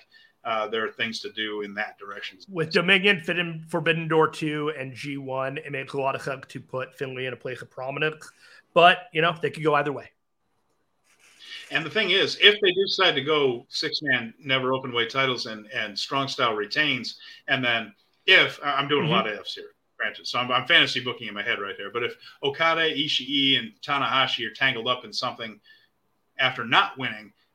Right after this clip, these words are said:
Speaker 1: the Never Openweight six-man title, Gorillas of Destiny and Hikuleo make real nice challenges.
Speaker 2: There you go.
Speaker 1: Yeah, so that's, that's a possibility. World Heavyweight Championship, the I W G P World Heavyweight title, uh, on the line here, Sanada and Hiromu Takahashi.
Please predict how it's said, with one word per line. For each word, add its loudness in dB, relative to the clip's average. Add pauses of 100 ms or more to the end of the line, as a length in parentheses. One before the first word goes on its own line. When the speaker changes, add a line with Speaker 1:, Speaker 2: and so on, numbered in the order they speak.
Speaker 1:
the -2
Never 2
Openweight -2
six-man -4
title, -2 (560)
Gorillas 2
of -8
Destiny 0
and -4
Hikuleo 0
make -8
real -4
nice -6
challenges. -8
Speaker 2:
There -4
you -2
go. 2 (440)
Speaker 1:
Yeah, -12
so -6
that's, -2
that's -4
a -14
possibility. -16 (720)
World 6
Heavyweight 2
Championship, -2
the 2
I 8
W 2
G -2
P -2
World -2
Heavyweight -6
title, -6 (280)
uh, 2
on 4
the -2
line 4
here, 0
Sanada 2 (100)
and -6
Hiromu -4
Takahashi. -4